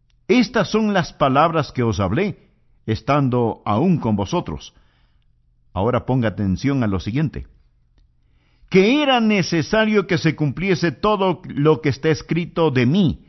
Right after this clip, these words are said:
en la ley de Moisés, en los profetas y en los salmos". Note que aquí se llama salmos lo que yo hace unos instantes llamé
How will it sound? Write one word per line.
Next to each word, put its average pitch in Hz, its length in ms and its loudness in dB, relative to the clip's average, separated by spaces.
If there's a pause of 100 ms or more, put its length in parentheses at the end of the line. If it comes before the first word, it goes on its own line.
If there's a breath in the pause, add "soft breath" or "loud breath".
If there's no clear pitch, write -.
(220 soft breath)
en 135 220 2
la 101 100 0
ley 117 180 0
de 95 120 -2
Moisés, 87 680 -2 (520)
en 95 180 -2
los 95 120 -6
profetas 160 640 -4 (420)
y 123 160 0
en 127 140 2
los 98 180 -2
salmos". 104 520 -4 (640)
Note 208 440 2
que 196 80 -4
aquí 180 220 -2
se 151 160 0
llama 156 240 0
salmos 139 500 -2
lo 123 160 -2
que 117 160 0
yo 147 260 2
hace 95 280 -2
unos 135 340 -2
instantes 123 480 -2
llamé 127 320 0